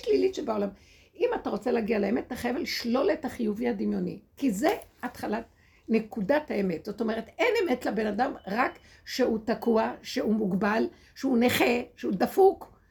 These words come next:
ובלי להישבר. אז זה מביא אותו לשיוורון, כי הוא חושב, "מה, זה מה שאני?" אז, אז צריך להגיד לו,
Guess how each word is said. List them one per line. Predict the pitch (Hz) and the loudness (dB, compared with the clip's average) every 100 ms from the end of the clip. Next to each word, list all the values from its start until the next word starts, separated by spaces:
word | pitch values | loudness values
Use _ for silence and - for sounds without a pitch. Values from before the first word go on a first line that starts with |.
| _ _ _ _ 202 | _ _ _ _ 2
ובלי | 247 277 392 | 4 6 6
להישבר. | 311 262 - 180 190 170 | 4 0 -2 -2 -2 -4
אז | 196 | -6
זה | 226 190 | -4 -4
מביא | 180 165 | -4 0
אותו | 208 220 | -2 0
לשיוורון, | 233 220 240 269 466 330 - | -2 -2 -2 0 0 -2 -2
כי | 220 | -2
הוא | 185 | 0
חושב, | 220 208 | -2 -2
"מה, | 196 - 196 | 0 0 2
זה | 262 | 2
מה | 427 | 2
שאני?" | - 480 466 508 - - - - _ - _ - | -2 -2 -2 -2 -4 -8 -20 -20 _ -20 _ -6
אז, | 226 202 - | -6 -6 -10
אז | 202 | -10
צריך | 233 | -8
להגיד | 220 214 208 | -4 -2 -2
לו, | 208 196 | -2 -4